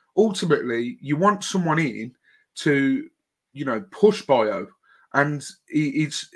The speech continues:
you know, it's, it's, you've got someone there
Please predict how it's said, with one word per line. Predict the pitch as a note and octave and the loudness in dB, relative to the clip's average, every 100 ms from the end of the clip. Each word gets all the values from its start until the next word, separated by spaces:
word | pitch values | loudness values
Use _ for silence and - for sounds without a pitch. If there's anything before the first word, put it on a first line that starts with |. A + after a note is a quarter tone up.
| - | -14
you | D3 C#3+ | -6 -2
know, | B2+ C3 | 0 -2
it's, | C#3 C3+ - - | -4 -6 -8 -4
it's, | D3 - - - - | -4 -4 -10 -12 -10
you've | D3+ D3+ | -6 0
got | F3 F#3 - | 4 4 4
someone | E3+ D3 C3+ | -2 0 0
there | D#3 D#3 A2+ A2+ A#2+ | 2 2 2 -4 -8